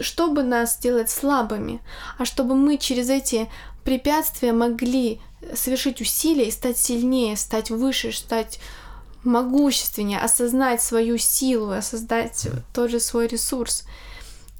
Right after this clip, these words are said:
Speaker 1: И вот этот вот внутренний всегда зов души, его нужно слушать,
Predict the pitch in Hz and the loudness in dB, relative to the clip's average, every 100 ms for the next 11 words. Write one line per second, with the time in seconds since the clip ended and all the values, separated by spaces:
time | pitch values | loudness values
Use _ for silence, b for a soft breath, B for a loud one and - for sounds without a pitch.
0 | - 233 233 226 220 208 - - 208 233 | -10 -2 2 4 4 2 -4 -10 -2 0
1 | 233 240 226 233 233 226 269 262 240 233 | 4 4 4 2 0 2 2 2 2 2
2 | 233 226 240 226 233 240 240 226 226 220 | 2 0 -4 -2 -2 0 0 0 -2 -4
3 | - 285 277 226 220 233 226 226 233 214 | -2 0 0 0 -2 0 0 -4 -6 -6
4 | - - 226 220 214 - - | -6 -4 -2 -2 -6 -10 -12